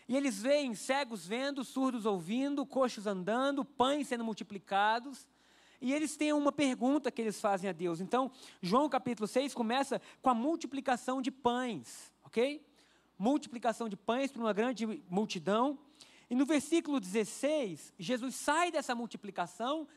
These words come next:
ele encontra com seus discípulos. E eu vou resumir do versículo dezesseis ao vinte e um, tá?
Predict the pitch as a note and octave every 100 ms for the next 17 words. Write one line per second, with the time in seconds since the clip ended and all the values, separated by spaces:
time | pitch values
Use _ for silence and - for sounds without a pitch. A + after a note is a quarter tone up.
0 | - - A3+ G#3 B3+ D4+ C4 A3 - A3
1 | F#3 D#3+ G#3+ A#3+ C4+ D4+ D4 - - -
2 | - - - - _ _ _ _ _ _
3 | C#4 C#4 A3+ B3 C4 B3 B3 C4 G3 A3+
4 | A3+ A#3 G#3 F#3+ F#3+ A#3 B3 A#3 G#3+ A#3+
5 | - A3+ A3 F#3+ F#3 G3+